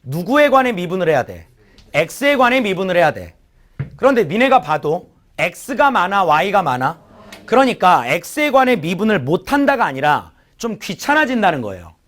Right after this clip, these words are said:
여기도 X에 관해 미분하면 뒤에 디와이, 디엑스, 디와이 이렇게 붙여줘야 되니까. 이해하죠? 그러니까 작전상 X에 관해 미분이 아니라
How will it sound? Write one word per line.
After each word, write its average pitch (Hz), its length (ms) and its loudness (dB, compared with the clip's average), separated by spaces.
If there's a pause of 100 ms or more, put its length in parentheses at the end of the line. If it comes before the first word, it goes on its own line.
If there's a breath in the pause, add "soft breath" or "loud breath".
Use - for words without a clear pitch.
(880)
여기도 240 500 2
X에 220 320 -2
관해 226 180 -2
미분하면 185 520 -4
뒤에 190 240 -2
디와이, 196 360 2
디엑스, 185 360 -4
디와이 185 260 2
이렇게 156 200 -8
붙여줘야 214 500 -4
되니까. 95 400 -14 (1040)
이해하죠? 190 580 0 (200)
그러니까 190 640 2 (200)
작전상 185 720 -2 (440)
X에 185 420 0
관해 269 240 4
미분이 190 320 -2
아니라 151 420 0